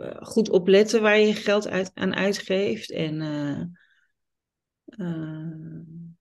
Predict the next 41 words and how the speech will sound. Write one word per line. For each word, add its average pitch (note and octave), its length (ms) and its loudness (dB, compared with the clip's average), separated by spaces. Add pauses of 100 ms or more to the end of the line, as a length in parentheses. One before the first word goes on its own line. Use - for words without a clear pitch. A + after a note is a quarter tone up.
(540)
ja, G3+ 300 4
soms G3 380 4
keuzes G3+ 420 8
maken, F3 720 8
niet F#3 240 6
omdat F3 260 6
je F3+ 80 4
dat F3 220 4
per F3 180 8
se E3+ 200 6
wil, F3 240 8
maar F3 200 6
omdat F3 300 6
het F3 120 -6
goedkoper F3 640 4
is. - 460 0 (1120)
En F#3+ 140 4
aan F#3 160 6
de F#3 120 4
andere G3 420 4
kant F#3+ 640 6 (160)
ehm, F3 2000 6
dat F3+ 200 4
er F#3+ 60 4
eigenlijk F3+ 320 0
niet F#3+ 180 8
zo G3 120 4
over F3 200 4
gesproken G3 520 4
mocht F#3 180 2
worden F#3+ 220 8
en F3+ 60 6
er F3+ 60 8
mocht F3 160 4
vooral F#3 260 6
ook F3+ 80 8
niet F3 180 6
moeilijk C3+ 320 4
over - 240 0
gedaan G2 300 -4
worden. F3 440 -8